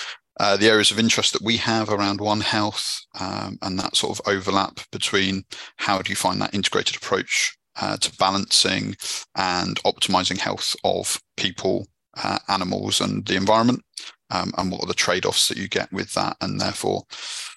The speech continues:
what are the chances that we can have those conversations, uh, with a range of, a range of people, um, either in the U K or in the supply chains that we work with, um,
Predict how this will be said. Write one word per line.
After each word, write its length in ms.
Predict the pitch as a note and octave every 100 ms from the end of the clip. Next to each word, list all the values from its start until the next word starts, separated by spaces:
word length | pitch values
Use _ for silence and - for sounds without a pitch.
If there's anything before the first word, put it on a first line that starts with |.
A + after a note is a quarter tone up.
| _ _ _ _ _ _
what 260 | A2+ G#2+ A#2
are 40 |
the 100 | A2
chances 840 | - B2+ B2+ B2 - G2 G2 G#2
that 140 | - -
we 120 | G2+
can 160 | - G2+
have 320 | - G2+ -
those 220 | G#2 G2
conversations, 960 | - F#2+ - G2 - G#2 G#2 G2+ - - -
uh, 260 | F#2+ G2 F#2+
with 160 | G2
a 60 | F#2+
range 380 | G2 F#2+ G2+ -
of, 280 | F#2+ - - _
a 120 | G#2 F#2+
range 280 | G#2 G2
of 80 | A#2+
people, 560 | - G#2+ - G#2 G2+ G2 _ _ -
um, 320 | G#2 F#2+ G2 -
either 280 | A2+ G#2+ G2+
in 80 | G2
the 80 |
U 160 | G2 G2
K 400 | - F#2+ F#2+ G2 -
or 140 | G2
in 60 | F#2+
the 60 |
supply 380 | - - - G2+
chains 320 | - G#2 G2
that 100 | -
we 140 | F#2+ F#2+
work 340 | G2 F#2+ -
with, 320 | F#2+ F#2+ - - - - -
um, 520 | F#2 F#2+ F#2+ F#2+